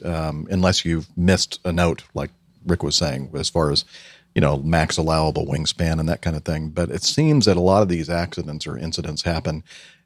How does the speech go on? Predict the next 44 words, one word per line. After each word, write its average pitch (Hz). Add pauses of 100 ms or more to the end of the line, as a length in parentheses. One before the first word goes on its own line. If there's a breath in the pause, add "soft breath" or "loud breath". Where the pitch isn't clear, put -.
(120)
on, 82
uh, 78
areas 87
of 80
the 80
airport 85
that 85
aren't 85 (220)
on, 82 (160)
like, -
charted 78
taxiways. 71
And 85 (400 loud breath)
there 92
was 92
a, 82
uh, 78
an 95
Acme 95
jet 87
that 87
was, 85
uh, 82
maneuvering 90
to, 80 (480 soft breath)
uh, 82
I 92
think 98
they 92
had 90
a 82
wheels 87
up 90
time 87
to 90
Atlanta, 92
so 90
they 85
decided 87
they 87
would 85
just 85
pull 95
over, 90